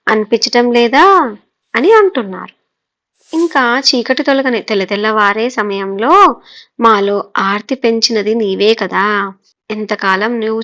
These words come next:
చేసిన ఫలితమో ఇన్నాళ్లకు మాకు ఈ జ్ఞానం కలిగింది. ఇది నీవు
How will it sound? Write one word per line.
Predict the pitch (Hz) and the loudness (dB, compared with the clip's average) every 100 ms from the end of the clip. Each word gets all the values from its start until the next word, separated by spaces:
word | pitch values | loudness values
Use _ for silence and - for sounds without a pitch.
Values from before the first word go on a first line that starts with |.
| - | -2
చేసిన | 214 - 208 | -4 -4 -8
ఫలితమో | 208 190 190 196 269 339 226 - _ - _ _ - | -6 -6 -6 -2 2 2 0 -6 _ -20 _ _ -6
ఇన్నాళ్లకు | 220 202 185 190 190 240 | -4 -2 -4 -6 -6 -4
మాకు | 220 214 240 | -4 -2 -2
ఈ | 220 | -2
జ్ఞానం | 214 202 208 220 | -2 -2 -2 -4
కలిగింది. | 214 208 214 202 202 _ _ _ _ _ _ _ _ _ - | -4 -4 -4 -8 -10 _ _ _ _ _ _ _ _ _ -2
ఇది | 285 285 302 | 2 4 4
నీవు | 262 254 | 4 2